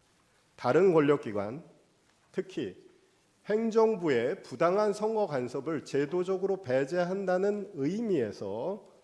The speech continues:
독립된 헌법기관으로 설립한 것입니다.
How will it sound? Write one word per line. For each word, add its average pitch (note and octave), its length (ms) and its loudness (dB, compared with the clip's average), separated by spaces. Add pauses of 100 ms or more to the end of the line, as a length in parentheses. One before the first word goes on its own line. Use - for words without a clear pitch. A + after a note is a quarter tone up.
(300)
독립된 D#3 640 2
헌법기관으로 F3 1400 -2 (220)
설립한 D#3 540 -2
것입니다. G2+ 500 -4